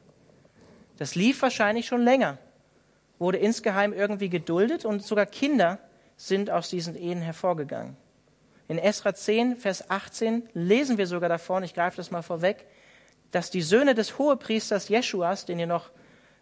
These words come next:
ähm, aus der Zeit der Tempelfertigstellung sechzig Jahre davor kennt, auch sich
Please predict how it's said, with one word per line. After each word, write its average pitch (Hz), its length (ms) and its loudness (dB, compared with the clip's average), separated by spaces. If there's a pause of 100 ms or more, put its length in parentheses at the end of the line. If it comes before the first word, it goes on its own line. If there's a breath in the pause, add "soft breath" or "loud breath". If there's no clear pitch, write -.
ähm, 156 260 -2
aus 156 180 -4
der 160 120 -4
Zeit 180 240 -2
der 170 80 -6
Tempelfertigstellung 170 960 -2
sechzig 175 380 -6
Jahre 165 180 -2
davor 190 340 -4
kennt, 170 320 -8 (840 loud breath)
auch - 400 2 (680)
sich - 340 -8